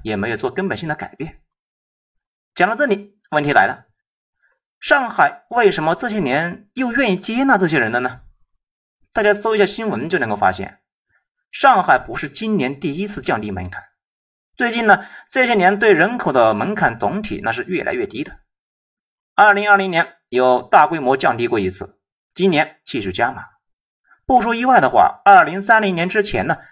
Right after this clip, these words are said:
大概率只要有大学学历就能够让你落户。至于你在上海能不能够买得起房，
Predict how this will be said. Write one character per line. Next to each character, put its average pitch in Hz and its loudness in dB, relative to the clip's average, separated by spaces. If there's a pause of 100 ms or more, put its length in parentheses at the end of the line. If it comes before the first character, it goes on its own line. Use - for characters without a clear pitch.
(180)
大 202 6
概 151 4
率 113 -2
只 139 0
要 156 6
有 139 0
大 175 4
学 113 -4
学 95 -2
历 127 -8 (180)
就 135 0
能 107 -4
够 107 -4
让 113 -2
你 95 -6
落 120 -6
户。 - -10 (760)
至 269 -4
于 254 -2
你 175 -2
在 233 4
上 240 2
海 180 6
能 180 -2
不 262 -2
能 202 0
够 240 -4
买 143 2
得 - -4
起 - -6
房， 98 -4